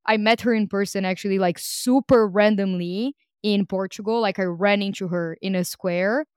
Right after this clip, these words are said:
and it was, like, my fangirl moment, 'cause I don't really have a fangirl to-, towards anyone. But when I saw her, I was like, "Oh my God, I can't believe that I'm seeing you in person. You were one of, you are one of the reasons why I'm here."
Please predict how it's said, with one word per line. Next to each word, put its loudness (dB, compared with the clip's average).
and 0
it -4
was, -2
like, -4
my 2
fangirl -2
moment, -2
'cause -6
I 0
don't -2
really -4
have -2
a -6
fangirl -4
to-, -8
towards -4
anyone. 0
But -2
when -2
I 0
saw 2
her, -4
I -2
was -4
like, -2
"Oh 6
my 6
God, 6
I 2
can't -4
believe -8
that -2
I'm 0
seeing -6
you -4
in -4
person. -6
You -4
were -2
one -8
of, -8
you -8
are -4
one -6
of -10
the -8
reasons -8
why -4
I'm -6
here." -8